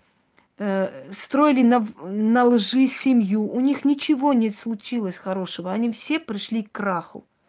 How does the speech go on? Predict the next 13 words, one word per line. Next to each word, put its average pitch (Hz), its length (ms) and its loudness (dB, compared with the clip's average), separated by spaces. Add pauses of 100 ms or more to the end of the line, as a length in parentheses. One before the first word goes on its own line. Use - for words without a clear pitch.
(180)
к - 40 -20
катастрофе, 240 760 -6
они 202 160 -4
все 247 180 -8
потеряли. 196 580 -8 (2500)
Энергия 240 580 4
честности, 262 640 -2
энергия 196 420 -2
правды, 208 600 -4
она 190 240 -4
действительно 202 880 -6
очень 196 420 -6
мощная. 175 680 -6